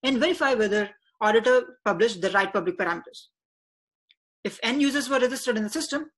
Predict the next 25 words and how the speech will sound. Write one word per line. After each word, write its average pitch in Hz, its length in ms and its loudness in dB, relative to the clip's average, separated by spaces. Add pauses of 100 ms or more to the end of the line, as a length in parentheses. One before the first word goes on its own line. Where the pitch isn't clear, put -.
the 214 80 0
auditor 196 300 2
ne-, 214 340 -2
takes 208 420 -2 (240)
at 220 160 -2
least 294 220 2
audit 196 220 0
and 190 100 -2
time 185 220 -2
to 185 60 -2
verify. 175 260 -8 (1300)
All 285 160 4
the 349 80 0
previous 320 240 2
constructions 269 440 -2
are 233 180 4
auditable 208 280 -4 (120)
because 208 300 -2
all 202 180 0
of 214 100 2
them 214 140 -4
have 196 260 2 (280)
deterministic 202 580 -2
registration 180 460 -4
process. 185 340 -8